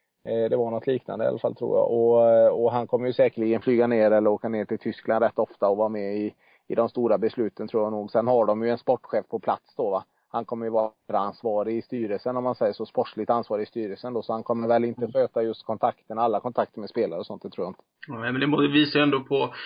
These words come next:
Speaker 2: hur stor respekt han har i, i Kiel när han får den här rollen
Speaker 1: Ja.
Speaker 2: direkt efter han har slutat.
Speaker 1: Ja, och ja, man har ju gre-, man har ju varit lika förbannad varje gång han säger nej till landslaget, men samtidigt så får man ju förstå att, att Kiel är ju hans arbetsgivare och,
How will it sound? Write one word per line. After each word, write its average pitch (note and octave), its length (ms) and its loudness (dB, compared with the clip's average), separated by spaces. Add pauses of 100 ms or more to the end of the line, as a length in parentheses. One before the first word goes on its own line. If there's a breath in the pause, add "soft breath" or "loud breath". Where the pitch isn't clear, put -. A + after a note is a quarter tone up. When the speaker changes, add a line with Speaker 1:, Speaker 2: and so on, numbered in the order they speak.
(160 loud breath)
Speaker 2:
hur C#3 80 0
stor C3+ 220 0
respekt C3 420 0
han B2+ 120 0
har A#2 300 -2
i, A2+ 80 -2 (100)
i - 640 -6
Kiel A#2 280 0
när C3 60 2
han A#2 260 0 (200)
får C3+ 180 6
den B2+ 120 2
här B2 180 2
rollen B2+ 260 0
Speaker 1:
Ja. - 180 0
Speaker 2:
direkt B2+ 200 -4
efter A#2 180 -6
han A#2+ 80 -4
har A#2 60 -8
slutat. B2+ 380 -4 (240)
Speaker 1:
Ja, G2+ 160 -2 (100)
och B2 180 2
ja, A#2+ 220 4
man B2+ 260 -2
har C3 220 2
ju B2 160 2
gre-, B2 220 2
man B2+ 180 0
har C3 160 2
ju A#2 60 2
varit B2 240 -2
lika B2+ 480 -4
förbannad A2+ 580 0
varje A2 340 0
gång G#2+ 220 -4
han G#2+ 160 -8
säger A2 160 -2
nej G2+ 180 -4
till G#2+ 120 -8
landslaget, G#2+ 420 -4
men A2+ 120 -4
samtidigt B2+ 420 -4
så A#2 100 -8
får - 120 -12
man A#2+ 140 -4
ju A#2 40 -6
förstå B2 380 -4
att, - 200 -4
att G2+ 220 -6
Kiel B2 240 -4
är B2+ 60 2
ju A2 140 2
hans A2+ 420 -4
arbetsgivare A#2+ 840 0
och, C#3+ 300 2